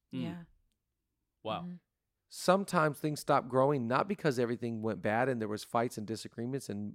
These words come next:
Speaker 3: i-, immorality. Sometimes it's okay. It's a good thing to catch up.
Speaker 1: Right.
Speaker 2: Right.
Speaker 1: It's just rest. Have, have you heard, have you heard, have you guys heard of this podcast, How I Built This?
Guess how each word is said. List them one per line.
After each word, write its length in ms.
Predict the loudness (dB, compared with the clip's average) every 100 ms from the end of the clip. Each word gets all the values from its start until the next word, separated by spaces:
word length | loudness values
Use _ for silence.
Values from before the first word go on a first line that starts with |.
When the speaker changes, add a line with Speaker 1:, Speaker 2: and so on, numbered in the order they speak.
| -10
Speaker 3:
i-, 100 | -8
immorality. 800 | -4 0 2 4 2 0 -4 -6 _ -20 -20 _ _ _
Sometimes 480 | -8 -4 0 0 0
it's 140 | 2
okay. 300 | 0 0 -4
It's 160 | -2 -2
a 40 |
good 300 | -2 2 2
thing 220 | 2 0 0
to 60 |
catch 300 | -4 -4 -4
up. 240 | -6 -8 _ -12
Speaker 1:
Right. 200 | -8 -8
Speaker 2:
Right. 220 | -10 -14 _ _ _
Speaker 1:
It's 80 | -16
just 160 | -16 -10
rest. 280 | -12 -12 _ _ -20 _ -8
Have, 180 | -8 -8
have 160 | -10 -6
you 160 | -4
heard, 220 | -4 -6 -8
have 120 | -8
you 260 | -6 -4 -6 -10 -12
heard, 140 | -10
have 100 | -8
you 60 | -8
guys 140 | -8
heard 100 | -10
of 60 | -12
this 100 | -12
podcast, 460 | -12 -12 -10 -12 -12
How 240 | -8 -6
I 60 | -6
Built 260 | -10 -12
This? 320 | -12 -12 -16